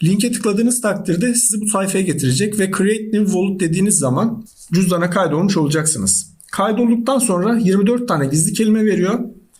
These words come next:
Bu verilen kelimeleri şifrenizi unuttuğunuzda veya farklı bir cihazdan giriş yapmak istediğinizde kullanıyorsunuz. Bu gizli kelimeleri hacklenme durumuna karşın teknolojik bir ortamda saklamak yerine bir not defterine kayıt etmenizi tavsiye ederim.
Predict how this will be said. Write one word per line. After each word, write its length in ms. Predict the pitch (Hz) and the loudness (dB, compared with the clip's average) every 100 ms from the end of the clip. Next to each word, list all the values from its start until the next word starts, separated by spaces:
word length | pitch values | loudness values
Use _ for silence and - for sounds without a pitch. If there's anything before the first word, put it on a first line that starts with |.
| _ - | _ 0
Bu 100 | 196 | 2
verilen 320 | 180 175 196 | 2 0 0
kelimeleri 520 | 190 139 123 117 139 | 0 0 0 2 0
şifrenizi 500 | 151 - - 180 165 | 0 0 0 2 2
unuttuğunuzda 720 | 156 151 151 147 131 147 185 143 | 2 0 0 0 0 0 0 0
veya 220 | 160 165 | 0 0
farklı 440 | 160 160 160 185 | -2 -4 -2 -2
bir 100 | 165 | 0
cihazdan 460 | 139 147 143 139 135 | 0 0 0 0 0
giriş 220 | 185 - | 0 0
yapmak 360 | 190 139 131 131 | -2 -2 -4 -2
istediğinizde 920 | - 226 196 170 147 135 208 - - - - | -2 0 0 0 0 0 -2 -2 -10 -16 -2
kullanıyorsunuz. 880 | 175 175 156 120 - 92 - - - _ _ _ _ _ - | 0 2 2 0 0 0 0 -2 -4 _ _ _ _ _ 0
Bu 100 | 214 | 2
gizli 260 | 233 269 | 2 2
kelimeleri 520 | 226 196 160 143 139 170 | 2 2 2 2 2 2
hacklenme 480 | 165 175 175 190 | 0 0 2 2
durumuna 340 | 160 151 143 151 | 2 2 0 0
karşın 540 | 147 131 131 202 208 | 0 0 2 2 2
teknolojik 540 | 202 180 196 190 - 202 | 0 0 0 0 0 0
bir 60 | |
ortamda 580 | 175 175 170 170 147 127 | 0 0 2 2 2 0
saklamak 600 | - 185 190 220 220 220 | 0 0 0 0 0 0
yerine 420 | 208 185 208 220 | 0 0 0 -2
bir 240 | - 196 202 | -4 2 2
not 200 | 220 214 | 2 -2
defterine 440 | 170 - 139 147 | -2 0 0 0
kayıt 240 | 170 180 | 0 0
etmenizi 400 | 165 151 147 160 | -2 0 0 -2
tavsiye 400 | - 170 160 180 | -2 -2 0 0
ederim. 360 | 156 117 104 | 0 -2 -4